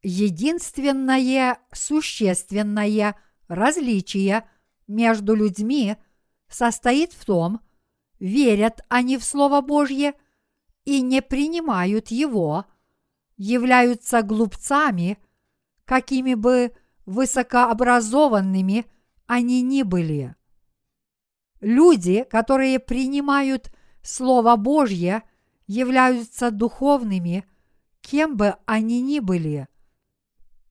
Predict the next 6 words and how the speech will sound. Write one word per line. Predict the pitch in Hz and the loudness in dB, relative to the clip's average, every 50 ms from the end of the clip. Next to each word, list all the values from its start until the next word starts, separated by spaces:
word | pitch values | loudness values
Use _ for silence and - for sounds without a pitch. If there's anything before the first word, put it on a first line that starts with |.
| _ _ _ | _ _ _
Так | - 254 233 214 180 190 262 - - - - - | -2 0 2 4 4 2 0 -2 -6 -18 -14 -10
было | 175 185 240 247 240 233 233 | -4 0 0 2 2 2 2
на | 220 220 226 | 2 2 -2
протяжении | 214 - 220 214 220 - - 208 202 180 180 220 262 302 294 240 214 202 185 190 233 240 - _ _ _ _ _ _ _ | -2 -2 -2 -4 -4 -2 -2 -2 -2 0 0 0 0 0 0 -2 0 0 2 0 0 -2 -6 _ _ _ _ _ _ _
всей | _ - - - - - 214 226 277 320 349 - - _ _ _ _ _ - | _ -16 -12 -10 -4 0 2 2 2 2 0 -4 -14 _ _ _ _ _ -4
истории | 294 311 320 - - - 226 208 208 202 202 208 208 202 214 214 208 | -2 -2 -2 -2 -4 0 2 2 4 4 2 2 0 2 0 0 -2